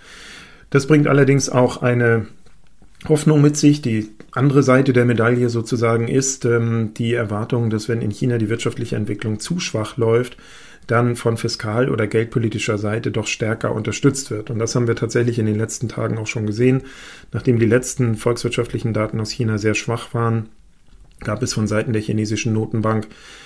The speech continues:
eine, erneut eine Leitzinssenkung. Das steht durchaus ja im Kontrast zu, äh, dem Handeln vieler anderen, anderer Notenbanken weltweit.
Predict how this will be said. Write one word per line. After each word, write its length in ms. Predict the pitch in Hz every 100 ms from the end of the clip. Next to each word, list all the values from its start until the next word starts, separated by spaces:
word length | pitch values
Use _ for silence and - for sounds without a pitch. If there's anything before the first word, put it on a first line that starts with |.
| - -
eine, 460 | - 120 113 113
erneut 440 | - 113 113 139 143
eine 240 | 117 113
Leitzinssenkung. 960 | 110 110 110 120 107 110 120 147 147 117
Das 120 | 107
steht 200 | - 117
durchaus 320 | 120 120 117
ja 80 | 113
im 120 | 107
Kontrast 600 | 107 107 - 131 - -
zu, 300 | - 117 110
äh, 240 | 113 110 107
dem 300 | 110 107 104
Handeln 380 | 117 117 113
vieler 280 | 107 123 107
anderen, 340 | 131 127 123 117
anderer 400 | - 127 123 107
Notenbanken 720 | 107 110 - 104 107 - 107
weltweit. 560 | 107 104 110 107 117